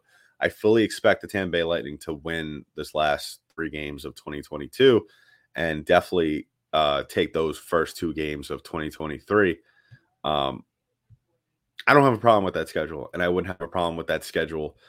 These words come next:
uh, even if the Lightning were struggling. I'd be a little worried, but I still, nonetheless, would ha-, wouldn't have a problem with it. So let us know below in the comments or on our social media pages what you think about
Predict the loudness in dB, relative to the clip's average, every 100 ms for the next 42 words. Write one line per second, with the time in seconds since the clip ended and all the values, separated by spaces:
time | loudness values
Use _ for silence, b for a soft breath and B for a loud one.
0 | b b _ 0 2 2 0 -6 _ _
1 | -6 -4 -4 -2 -2 -2 -8 -10 -4 -4
2 | -4 -12 -10 -4 0 2 2 4 2 2
3 | 0 -2 -4 -4 -8 _ -8 -6 -4 -4
4 | -6 -10 -12 -10 -10 -12 -12 -14 -14 _
5 | -14 -12 -12 -10 -10 -12 -12 -14 -4 -2
6 | -2 b b b 6 6 8 6 6 8
7 | 8 6 2 0 2 2 2 -2 -6 -6
8 | 0 2 2 2 -2 -2 -4 -4 -8 -6
9 | -6 -4 -2 -4 -2 -6 -6 -12 b b
10 | _ 4 4 -2 -4 -4 -8 -8 -14 _
11 | _ -10 -8 -4 -2 0 -2 -4